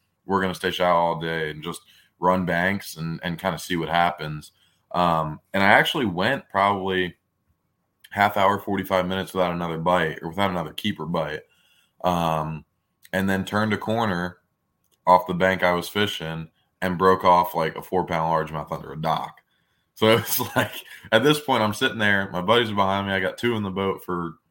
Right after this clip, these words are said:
seven and a half pounds, and I'm going, "Dude, I should be done. <laughs> Like, we should be done fishing today." Um, but I think just having that giant <laughs> fish in there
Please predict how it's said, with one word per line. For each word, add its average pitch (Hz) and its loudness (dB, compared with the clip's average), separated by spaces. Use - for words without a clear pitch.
seven 98 0
and 85 -2
a 82 -2
half 85 -2
pounds, 90 0
and 85 -6
I'm 85 -4
going, 85 -6
"Dude, 101 0
I 95 4
should 92 -4
be 78 -4
done. 87 -2
<laughs> - -20
Like, 123 4
we 139 4
should 104 -2
be 92 -2
done 90 0
fishing 117 0
today." - -10
Um, 80 0
but 104 4
I 98 -2
think 127 -2
just 101 -6
having 107 0
that 90 -2
giant 92 0
<laughs> - -14
fish 92 -2
in 95 -2
there 73 -6